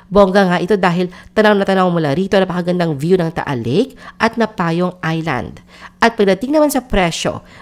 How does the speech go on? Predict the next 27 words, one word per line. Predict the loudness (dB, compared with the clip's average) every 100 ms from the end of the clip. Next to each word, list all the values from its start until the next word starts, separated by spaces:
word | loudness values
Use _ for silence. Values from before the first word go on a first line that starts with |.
| 0
base | 2 2 2
sa |
ibinahagi | 2 2 0 0 -4 -4
sa | -4
social | -4 -2 -2
media | -2 0 -2
ng | -2
J | -4 -6
Castles, | -2 -2 -2 0 0 0 -6 -20 -8
ang | -6 -2 0
entrance | 0 0 -2 -4
fee | -6 -6 -6 -12 0
ay | 2 4
nasa | 2
one | 2 2 0 0
thousand | 0 0 -4 -2
five | -4 -2
hundred | -2 -2
pesos | -2 -2 -2 -6 -8 -20 -2
bawat | 2 4 2 -2
isa. | -4 0 -2 -4 -20 -10 -4
At | -2
kung | -2
pagbabasihan | 0 2 2 0 -4 -4 -2
ang | -2
mga | -2 -2
nabanggit | -2 -4 -2 -2